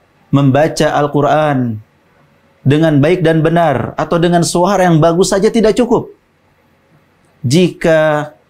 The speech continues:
tidak diiringi dengan pemahaman yang benar terhadap setiap lafaz-lafaz ayat-ayat Al-Quran tersebut.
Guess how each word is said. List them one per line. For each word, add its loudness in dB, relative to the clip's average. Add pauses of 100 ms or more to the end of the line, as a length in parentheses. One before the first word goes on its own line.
tidak 0
diiringi 0 (1200)
dengan 2
pemahaman 0
yang 2
benar 0 (320)
terhadap -4
setiap -4 (600)
lafaz-lafaz -4 (360)
ayat-ayat -2
Al-Quran -2
tersebut. -4